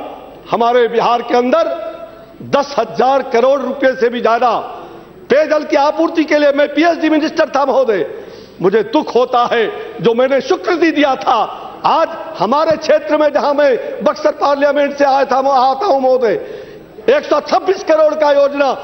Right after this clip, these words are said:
मैंने दो हज़ार आठ में दिया था, आज वहां घास लगे हुए आज तक लोग, और वो पानी पीने के लिए विवश होते हैं। वही आर्सेनिक जल, वही आज बीमारी का जो मैं बहुत सारे कारण, हमें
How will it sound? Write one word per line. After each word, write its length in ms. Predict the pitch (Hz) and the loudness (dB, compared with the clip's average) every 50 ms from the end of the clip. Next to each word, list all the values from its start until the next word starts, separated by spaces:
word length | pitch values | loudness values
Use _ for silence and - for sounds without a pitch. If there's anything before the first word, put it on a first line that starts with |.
| - - - | -10 -2 0
मैंने 240 | 233 269 269 269 254 | 0 2 2 2 2
दो 160 | - 294 311 | 2 2 2
हज़ार 280 | 269 247 294 277 277 269 | 2 2 2 2 2 2
आठ 260 | 262 262 262 262 247 | 2 2 0 0 0
में 120 | 254 254 | 0 0
दिया 200 | 240 247 254 247 | 2 2 0 2
था, 180 | 254 - 247 320 381 370 277 - - - - - | 2 2 2 2 2 0 0 -4 -8 -8 -4 0
आज 260 | - 247 269 269 226 | 0 2 0 0 0
वहां 220 | 226 233 226 254 226 | 0 0 0 0 -2
घास 380 | - - - 240 294 302 - - | -2 -2 -2 0 0 0 0 0
लगे 200 | 233 240 226 247 | 0 2 4 4
हुए 300 | 240 233 240 247 226 214 - - - - | 4 4 4 2 2 0 -2 -4 -4 0
आज 160 | - 254 262 214 | 0 0 0 0
तक 280 | - - 349 202 - | -2 -2 -4 -2 0
लोग, 320 | 202 240 285 320 - - - - - - - - | 2 2 4 2 2 -2 -6 -6 -6 -6 -2 0
और 120 | 208 233 220 | 0 0 2
वो 120 | 233 233 | 0 0
पानी 360 | 233 - - 208 247 247 247 | 0 0 0 0 0 0 -2
पीने 300 | - - 240 247 247 247 | 0 0 2 2 2 2
के 200 | 247 - 254 254 | 2 2 2 2
लिए 220 | 254 262 294 311 339 349 330 339 339 - - - 160 | 2 2 2 4 4 2 2 0 -2 -6 -6 -4 -2
विवश 300 | 165 - 277 302 - - | 0 2 2 2 2 2
होते 360 | 220 269 - - 285 226 160 262 | 0 0 2 2 2 2 2 2
हैं। 100 | 254 220 - - - - - - - | 0 0 -2 -6 -10 -12 -8 -2 0
वही 240 | 202 240 233 294 311 | 2 2 2 2 2
आर्सेनिक 560 | 277 240 285 294 - - 311 320 320 302 - | 2 2 2 0 0 0 0 0 0 0 0
जल, 180 | - 330 311 262 - - - - - - - - - | 2 2 2 0 -2 -4 -6 -8 -10 -12 -6 -2 0
वही 300 | 233 254 294 320 311 285 - 302 302 - - - - - | 2 2 2 2 0 -2 -4 -6 -10 -12 -10 -4 0 0
आज 160 | 247 294 254 | 0 0 0
बीमारी 420 | 208 269 277 294 294 311 330 330 | 0 0 2 2 2 2 2 0
का 160 | - - 311 | 0 0 0
जो 160 | 302 302 311 302 | 2 2 2 2
मैं 400 | 277 285 302 330 311 - - - | 2 2 0 0 -2 -4 -2 0
बहुत 200 | 214 269 294 294 | 0 0 0 0
सारे 280 | - 277 285 294 302 311 | 0 0 2 2 2 2
कारण, 380 | - - 277 220 - 294 - - - - - - - - - - - - | 2 0 2 2 2 0 0 -4 -8 -10 -10 -12 -14 -14 -18 -10 -6 -4
हमें 320 | 185 226 262 262 240 | -2 0 2 2 2